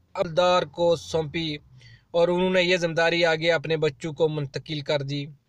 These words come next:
उन्होंने मज़ीद बताया कि शुरुआत से काबे का इंतज़ाम इनके कबीले के लिए अल्लाह की अता करदा एक नेमत है और ये एजाज़ आखिर तक इनके पास ही रहेगा।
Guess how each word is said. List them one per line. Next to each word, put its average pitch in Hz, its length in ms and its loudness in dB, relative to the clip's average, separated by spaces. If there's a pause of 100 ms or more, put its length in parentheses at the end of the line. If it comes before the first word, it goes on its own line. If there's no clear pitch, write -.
(540)
उन्होंने 226 280 2
मज़ीद 214 320 0
बताया 214 380 2
कि 220 160 2
शुरुआत 190 420 2
से 208 160 0
काबे 190 300 2
का 190 120 0
इंतज़ाम 180 460 0
इनके 180 220 -6
कबीले 170 400 -4
के 175 100 -8
लिए 170 120 -2
अल्लाह 165 280 0
की 165 180 -8
अता 160 280 -2
करदा 151 340 -2
एक 143 240 -4
नेमत 160 340 -2
है 170 260 -2 (880)
और 170 120 2
ये 185 160 4
एजाज़ 180 420 4
आखिर 170 260 0
तक 175 300 -2
इनके 170 280 -6 (100)
पास 165 340 0
ही 180 80 -4
रहेगा। 147 400 0